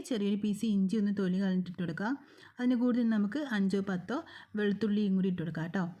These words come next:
അപ്പോൾ ചെറിയ വെളുത്തുള്ളി ആയതുകൊണ്ട് ഒരു പത്തെണ്ണം ഞാൻ എടുത്തിട്ടുണ്ട്. ഇതിലേക്ക് നമുക്ക് രണ്ട് പച്ചമുളകും മീഡിയം സൈസുള്ള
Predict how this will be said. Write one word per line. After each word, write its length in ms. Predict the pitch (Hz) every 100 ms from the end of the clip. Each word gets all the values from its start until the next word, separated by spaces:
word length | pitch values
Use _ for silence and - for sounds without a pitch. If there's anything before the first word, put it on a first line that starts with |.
| -
അപ്പോൾ 200 | - 196
ചെറിയ 280 | 202 208 208
വെളുത്തുള്ളി 380 | 240 233 226 233
ആയതുകൊണ്ട് 300 | 220 208 226
ഒരു 100 | 302
പത്തെണ്ണം 360 | 285 220 220 220
ഞാൻ 120 | 220
എടുത്തിട്ടുണ്ട്. 480 | 190 180 180 160 165 240 - - -
ഇതിലേക്ക് 360 | 285 285 277
നമുക്ക് 300 | 254 226 226
രണ്ട് 280 | 262 202 214
പച്ചമുളകും 640 | 220 185 - 185 170 185 349 - - -
മീഡിയം 320 | 262 277 285
സൈസുള്ള 420 | 254 220 180 190